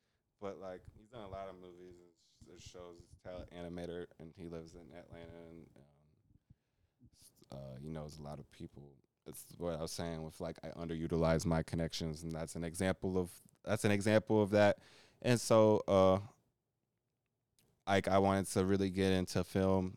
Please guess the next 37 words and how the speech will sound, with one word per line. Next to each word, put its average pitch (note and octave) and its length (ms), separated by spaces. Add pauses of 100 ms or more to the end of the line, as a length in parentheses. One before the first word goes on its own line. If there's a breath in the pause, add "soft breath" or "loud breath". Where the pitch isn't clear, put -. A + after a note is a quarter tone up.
(120)
Like F#2 220
I F#2 160
said F#2 240
in F2+ 100
the F2 60
last F2+ 320
pod, F2+ 360
that, F2 220
like, E2 200
I E2 100
wanted, E2+ 420
like, D#2+ 240 (220)
my F2+ 200
music, F#2 520
like, F#2 160
my F#2 120
albums F#2 340
to F2+ 100
feel F#2+ 220
like F#2 200
a F2 80
movie. F#2 380
Like, G2+ 240
my G2 140
E A2+ 160
P, A2 260
I, G#2 120
um, G#2+ 200
I G#2 80
wanna G#2+ 180
make G2+ 200
a F2 60
short F#2+ 300
film F#2 360 (120)
to F2+ 140
it, D#2 140
actually. E2 560